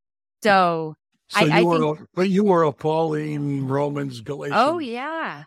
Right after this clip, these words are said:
Speaker 1: I mean, I grew up in a Reformed church. Like, you just
Speaker 2: Yeah.
Speaker 1: camp out in Paul. You just spend your whole life there.
Speaker 2: Yeah.
Speaker 1: Um, so I think that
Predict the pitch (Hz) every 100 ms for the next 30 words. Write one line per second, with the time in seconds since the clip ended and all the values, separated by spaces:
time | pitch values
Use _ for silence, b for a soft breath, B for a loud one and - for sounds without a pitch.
0 | _ 214 240 269 294 285 269 269 240 214
1 | 202 247 233 208 - 302 196 - - 190
2 | 175 240 285 - 220 202 180 190 - 165
3 | - 185 165 175 190 196 214 190 - -
4 | 220 190 185 226 208 247 339 - 165 -
5 | - 165 _ 147 127 107 196 196 180 165
6 | 160 _ _ _ _ _ 285 233 226 _
7 | _ _ _ - 220 - 269 - 208 190
8 | 180 160